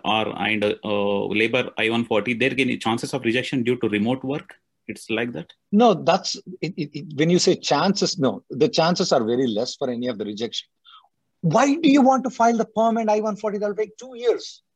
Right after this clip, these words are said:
Speaker 1: Two years. Yeah, we, the, we missed the downgrade option also, E B three, right? In case.
Speaker 2: Right. So, so don't move out of L A right now if your company is not telling that they have to file the labor and I one forty.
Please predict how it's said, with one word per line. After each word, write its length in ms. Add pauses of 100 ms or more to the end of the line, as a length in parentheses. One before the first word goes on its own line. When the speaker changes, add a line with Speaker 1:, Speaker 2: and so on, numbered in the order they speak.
(160)
Speaker 1:
Two 180
years. 300
Yeah, 200
we, 260
the, 240
we 160
missed 240
the 100
downgrade 460
option 260
also, 220
E 120
B 140
three, 180
right? 220 (160)
In 140
case. 240
Speaker 2:
Right. 260 (260)
So, 280
so 240
don't 500
move 420
out 200
of 200
L 200
A 80
right 260
now 340 (280)
if 120
your 120
company 380
is 200
not 300 (260)
telling 480 (240)
that 220
they 80
have 240
to 100
file 240
the 100
labor 260
and 100
I 100
one 180
forty. 340